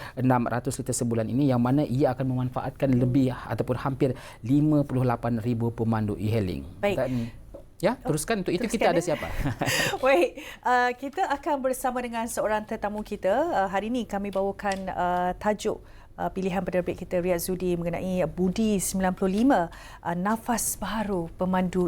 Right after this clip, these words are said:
Speaker 2: e-hailing. Dan bersama dengan kita di talian Zoom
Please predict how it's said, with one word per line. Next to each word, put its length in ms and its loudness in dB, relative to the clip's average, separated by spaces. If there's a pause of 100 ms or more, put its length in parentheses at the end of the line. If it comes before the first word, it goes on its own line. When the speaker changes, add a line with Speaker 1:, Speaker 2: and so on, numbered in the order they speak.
(160)
Speaker 2:
e-hailing. 560 2
Dan 160 4
bersama 240 2
dengan 240 0
kita 400 0
di 320 -4
talian 400 0
Zoom 400 2